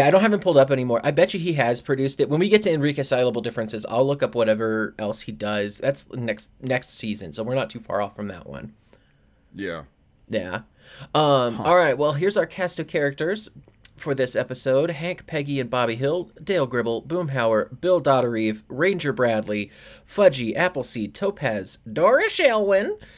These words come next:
Speaker 1: stoned hippie chick, <laughs> teen girl hippie, police chief, singing hippie, frisbee hippie, and reclining hippie.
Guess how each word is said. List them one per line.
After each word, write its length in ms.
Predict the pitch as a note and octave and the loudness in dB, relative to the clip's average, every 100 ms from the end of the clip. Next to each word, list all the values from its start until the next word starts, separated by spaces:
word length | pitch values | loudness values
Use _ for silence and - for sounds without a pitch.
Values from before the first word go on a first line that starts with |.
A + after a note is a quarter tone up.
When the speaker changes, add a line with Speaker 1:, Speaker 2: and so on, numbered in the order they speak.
| - - | -20 -8
Speaker 1:
stoned 400 | - F3+ G#3 F#3 | 0 4 6 4
hippie 320 | D3+ D3 B2+ - | 2 -2 -2 -2
chick, 300 | B2+ A2+ - | 0 -2 -2
<laughs> 80 | |
teen 240 | G#3+ A#3+ G3 | -2 0 2
girl 220 | D#3 C3 | 4 4
hippie, 380 | B2 B2 A#2+ G#2+ | 2 -2 -2 -4
police 440 | B2+ C3 A#3+ - | -4 -4 -4 -4
chief, 300 | - - A2 | -4 -6 -6
singing 480 | - - B3+ A#3 C#3+ | -4 0 0 0 -4
hippie, 340 | B2+ A#2 G2+ A2 | -4 -6 -8 -4
frisbee 400 | F#3 G#3 G#3+ G#3+ | 0 0 0 -2
hippie, 360 | G3+ G#3 G3+ F#3 | -2 -2 -2 -2
and 140 | F#3 | -2
reclining 640 | F#3 - C3 C3+ A#2+ G#2 G2+ | -8 -6 -2 -2 -2 -4 -6
hippie. 440 | G#2+ - E2 C#2+ | -10 -10 -14 -14